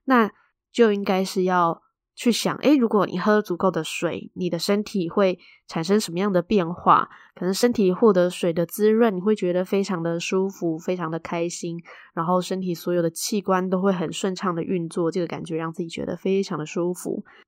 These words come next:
就是这个会比直接跟自己说，“我一天一定要喝两千C C的水”，<laughs> 感受还要好多了。那再来第五个呢，就是重复的频率可能太低了。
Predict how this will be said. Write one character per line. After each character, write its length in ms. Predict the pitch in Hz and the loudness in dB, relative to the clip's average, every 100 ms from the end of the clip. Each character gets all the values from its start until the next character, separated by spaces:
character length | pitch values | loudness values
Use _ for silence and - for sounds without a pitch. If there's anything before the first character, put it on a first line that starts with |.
| _ | _
就 140 | - 226 | 2 4
是 60 | |
这 100 | 302 | 6
个 120 | 220 | 4
会 160 | 190 226 | 4 4
比 200 | 180 151 | 2 -4
直 160 | - 175 | -4 -2
接 120 | 190 | 0
跟 140 | 190 | 0
自 80 | 190 | 0
己 80 | 170 | -2
说 340 | 175 165 170 _ _ | 0 -2 -4 _ _
，“我 100 | - | -2
一 80 | 160 | 0
天 280 | 202 196 185 | 4 4 2
一 100 | 175 | -4
定 180 | 170 185 | -2 0
要 120 | 175 | 0
喝 220 | 170 170 | 0 0
两 180 | 165 135 | -2 -6
千 220 | 160 190 | -4 -4
C 180 | 190 196 | -2 -4
C 160 | 185 190 | -2 -2
的 100 | 147 | -2
水”， 320 | - - - _ - - | -4 -10 -12 _ -20 -8
<laughs> 220 | - 208 | 0 2
感 160 | 190 180 | 2 4
受 180 | 247 226 | 6 8
还 140 | 190 | 6
要 80 | 180 | 2
好 200 | 180 165 | 2 0
多 280 | 180 180 175 | 4 4 6
了。 160 | 190 - _ _ _ | 2 -2 _ _ _
那 140 | 277 277 | -2 2
再 160 | 277 | 4
来 60 | 214 | 4
第 160 | 262 | 4
五 100 | 208 | 2
个 140 | 175 175 | 2 0
呢， 160 | 165 | 2
就 140 | 170 208 | 0 0
是 160 | 233 | 2
重 220 | 220 180 175 | 2 0 0
复 120 | 226 | 2
的 80 | 175 | 2
频 240 | - 160 | 2 2
率 200 | 180 160 | 4 2
可 100 | 170 | 0
能 140 | 147 | -4
太 160 | 170 180 | 0 0
低 260 | 165 160 156 | 0 -4 -2
了。 220 | - | -2